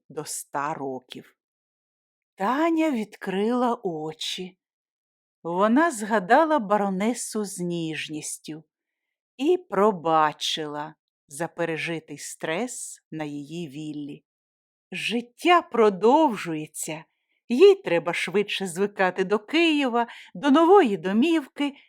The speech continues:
знайти роботу і нарешті створити сім'ю. Вона завжди мріяла про двійко діточок, хлопчика і дівчинку. Але які там діти, коли й чоловіка на горизонті немає?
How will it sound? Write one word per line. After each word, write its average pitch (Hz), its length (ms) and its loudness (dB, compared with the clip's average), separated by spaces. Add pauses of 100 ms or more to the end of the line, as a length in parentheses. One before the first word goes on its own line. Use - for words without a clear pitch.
(140)
знайти 160 500 -6
роботу 262 640 4 (380)
і 196 140 -4
нарешті 196 760 -4
створити 320 640 0
сім'ю. 170 720 -2 (500)
Вона 214 400 2
завжди 240 520 2
мріяла 220 600 0 (280)
про 277 160 2
двійко 294 500 4
діточок, 233 840 -4 (200)
хлопчика 269 920 -2 (160)
і - 160 0
дівчинку. 160 880 -10 (760)
Але 277 440 4 (600)
які 302 380 4
там 277 280 6
діти, 240 400 4
коли 240 320 2
й 233 60 2
чоловіка 240 760 2
на 190 120 0
горизонті 175 680 -2
немає? 160 640 -6